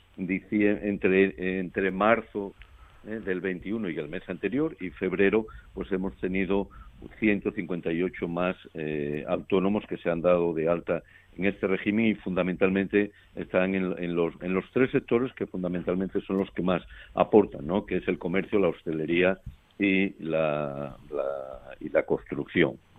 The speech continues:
¿eh? Hay un, un fuerte, eh, componente, antes lo decía, eh, eh, Patricia, eh, que seguimos con esa,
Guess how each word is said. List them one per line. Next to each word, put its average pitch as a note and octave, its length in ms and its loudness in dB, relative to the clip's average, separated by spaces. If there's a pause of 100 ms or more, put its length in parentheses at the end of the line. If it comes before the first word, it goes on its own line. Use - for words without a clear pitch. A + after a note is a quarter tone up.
¿eh? A#2 120 -6 (300)
Hay F#2+ 220 10
un, F#2+ 120 4
un G#2 180 6
fuerte, A#2 600 8
eh, F#2 220 0
componente, A2+ 640 0
antes F#2+ 240 0
lo F#2 160 -2
decía, F2+ 520 -2 (400)
eh, E2 760 0 (800)
eh, F#2 180 -6
Patricia, C3 640 2 (180)
eh, - 100 -14
que - 160 -4
seguimos F#2 540 0
con E2 220 -8
esa, F2 300 -6